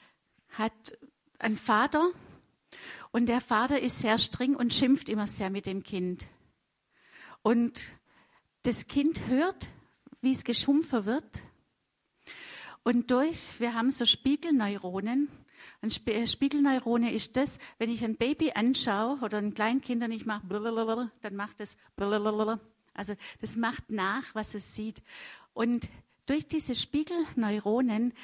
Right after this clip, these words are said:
nehmen wir Dinge auf und nehmen auch Kinder Dinge auf. Und wenn jetzt da ein Vater ist oder Mutter, als Beispiel bei einem Kind,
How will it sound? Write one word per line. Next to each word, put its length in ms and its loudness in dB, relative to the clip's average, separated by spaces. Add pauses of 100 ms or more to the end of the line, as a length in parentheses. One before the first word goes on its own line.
(160)
nehmen 440 0
wir 260 -2 (260)
Dinge 320 4
auf 460 -4
und 160 0
nehmen 300 0
auch 180 0
Kinder 340 -2
Dinge 400 -4
auf. 220 0 (320)
Und 140 0
wenn 140 2
jetzt 220 0
da 80 0
ein 140 -2
Vater 400 -2
ist 220 -2
oder 180 -2
Mutter, 380 -2
als 200 -6
Beispiel 360 -2
bei 100 0
einem 240 -2
Kind, 260 0